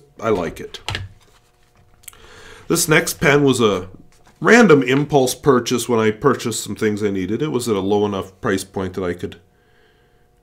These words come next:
randomly purchase it. And I honestly have no pen like this in my collection. It was, it's sold as a Picasso Greek Irene, but it has a bunch of other words after that that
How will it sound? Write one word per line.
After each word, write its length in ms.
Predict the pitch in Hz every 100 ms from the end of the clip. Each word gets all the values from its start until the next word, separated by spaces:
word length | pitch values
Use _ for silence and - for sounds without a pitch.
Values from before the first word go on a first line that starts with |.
| -
randomly 640 | 95 92 87 85 90 98 - _
purchase 380 | 110 87 - -
it. 160 | 135 - _ - - _ _ -
And 260 | 143 143
I 420 | 127 143 151 147 - - _ _ _
honestly 440 | - 120 165 143 139
have 160 | 123
no 300 | 117 127 151
pen 300 | 151 160 123
like 260 | 117 107 107
this 240 | 117 -
in 80 | 147
my 140 | 123 110
collection. 680 | - 107 92 82 - 82 - - - - - _
It 240 | 120 120
was, 200 | 113 120 120
it's 180 | 131 -
sold 320 | 156 151 131
as 140 | 117
a 260 | 113 98 - - -
Picasso 540 | 117 - 135 131 139
Greek 440 | 110 110 135 135 -
Irene, 560 | 110 107 110 123 151
but 140 | 131 98
it 220 | 92 -
has 240 | 113 101
a 100 | 92
bunch 320 | 82 - 92 104
of 80 |
other 140 | 95 101
words 280 | 95 101 101
after 300 | 113 120 123
that 300 | 123 131 -
that 200 | 90